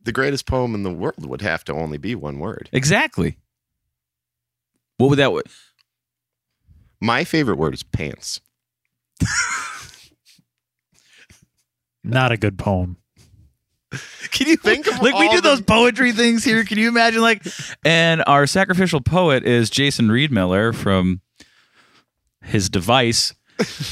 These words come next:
Speaker 2: And he gets up there and he goes, "Hi, I'm Jason Reed Miller. Uh,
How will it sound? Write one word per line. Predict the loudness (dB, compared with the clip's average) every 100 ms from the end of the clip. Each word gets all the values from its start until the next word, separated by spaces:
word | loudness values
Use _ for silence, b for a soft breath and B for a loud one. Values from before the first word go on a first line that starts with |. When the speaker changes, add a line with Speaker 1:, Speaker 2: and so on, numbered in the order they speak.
| -4
Speaker 2:
And | 0
he | 2 2
gets | 0 0
up | 0
there | 0 2
and | 0
he | 0
goes, | 2 2 0
"Hi, | 0 2 2
I'm | 2
Jason | 0 0 0
Reed | 0 2
Miller. | 0 2 0 -2 -4 -2
Uh, | 0 2